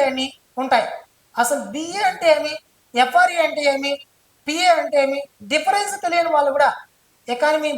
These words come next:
బోధిస్తున్నటువంటి సందర్భం ఈ మార్కెట్లో ఉంది. ఓకేనా? మీరు అన్నీ కూడా నేను క్లారిటీగా అప్‌లోడ్ చేస్తున్నా, మీరు ఒకసారి చూసి తీసుకోవచ్చు. మన యాప్లో కూడా చూసి తీసుకొని, అమౌంట్ ఎక్కువ ఉండొచ్చు,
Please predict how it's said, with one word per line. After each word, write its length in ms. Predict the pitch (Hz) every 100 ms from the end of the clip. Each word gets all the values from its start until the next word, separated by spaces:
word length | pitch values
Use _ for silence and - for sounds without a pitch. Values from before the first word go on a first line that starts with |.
| 233
బోధిస్తున్నటువంటి 680 | 269 269 - 254 247 247 240
సందర్భం 360 | 226 294 285 294 240
ఈ 40 | 226
మార్కెట్లో 360 | 226 254 226 202
ఉంది. 140 | 180 170 _
ఓకేనా? 240 | 247 277 208 - - _ _
మీరు 120 | 220 214
అన్నీ 240 | 240 320 349
కూడా 100 | 302 -
నేను 120 | -
క్లారిటీగా 320 | 226 240 - 233
అప్‌లోడ్ 220 | 254 240 240
చేస్తున్నా, 280 | 233 277 - - _ -
మీరు 140 | 233
ఒకసారి 220 | 240 277 277 -
చూసి 180 | 392 -
తీసుకోవచ్చు. 380 | 262 - 269 285 254
మన 100 | 226
యాప్లో 200 | 254 294 277
కూడా 120 | 320 - - _
చూసి 160 | 269 247
తీసుకొని, 340 | 247 - 269 330 - - _ 247
అమౌంట్ 320 | 285 349 349 302 302 269
ఎక్కువ 300 | - 330 277
ఉండొచ్చు, 320 | 302 311 240